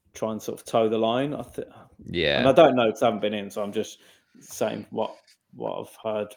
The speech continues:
Speaker 1: people say.
Speaker 2: Yeah.
Speaker 1: Um, and it's down to their experience within there. But, um, yeah, I, I don't, you know, I don't think it's, <sighs> I, well,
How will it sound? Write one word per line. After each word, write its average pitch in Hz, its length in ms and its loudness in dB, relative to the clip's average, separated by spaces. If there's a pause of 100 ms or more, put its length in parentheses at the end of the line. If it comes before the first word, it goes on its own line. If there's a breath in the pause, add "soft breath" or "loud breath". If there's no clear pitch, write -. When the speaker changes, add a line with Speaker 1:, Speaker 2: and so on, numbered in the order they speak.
(120)
Speaker 1:
people 110 260 -8
say. 107 380 -2 (460 soft breath)
Speaker 2:
Yeah. 85 320 4
Speaker 1:
Um, 110 180 -4 (140)
and 113 100 -6
it's - 120 -10
down 113 220 2
to 113 100 -10
their 113 160 0
experience 113 720 -2
within 117 300 -6
there. 110 340 -8 (100)
But, 110 200 -2
um, 107 320 -6 (380)
yeah, 131 220 8
I, 160 200 6
I - 20 8
don't, 156 300 6
you 147 80 4
know, 104 120 0
I 107 40 0
don't 120 280 0
think 117 240 -8
it's, - 380 -10 (2500)
<sighs> - 40 -20 (420 loud breath)
I, - 60 -6 (140)
well, 156 360 4